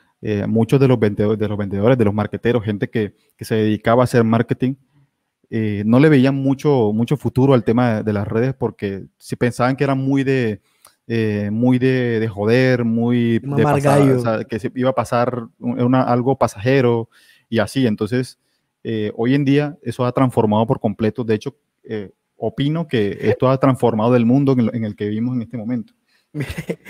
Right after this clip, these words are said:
Speaker 2: tú no, no te imaginas, Luis, cuántas imágenes he visto como que, "Rayos, necesito a alguien que sepa de marketing digital, que nos ayude a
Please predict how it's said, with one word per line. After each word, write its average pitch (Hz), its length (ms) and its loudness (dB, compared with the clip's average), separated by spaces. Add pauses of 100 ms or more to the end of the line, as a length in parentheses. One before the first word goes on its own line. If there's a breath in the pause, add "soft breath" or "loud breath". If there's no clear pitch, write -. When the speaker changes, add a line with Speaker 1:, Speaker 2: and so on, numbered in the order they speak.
(260 loud breath)
Speaker 2:
tú 151 140 2
no, 151 160 4
no 156 140 0
te 175 80 2
imaginas, 170 440 2
Luis, 180 240 2
cuántas 175 400 4
imágenes 165 460 2
he 139 140 2
visto 151 360 -2
como 151 300 -4
que, 131 240 -2
"Rayos, 180 420 0
necesito 165 560 -2
a 185 120 6
alguien 185 320 0
que 196 100 -2
sepa 165 280 -2
de 175 60 4
marketing 170 520 -4
digital, 165 500 -2 (380 loud breath)
que 165 100 -2
nos 160 160 -4
ayude 160 480 0
a 170 320 0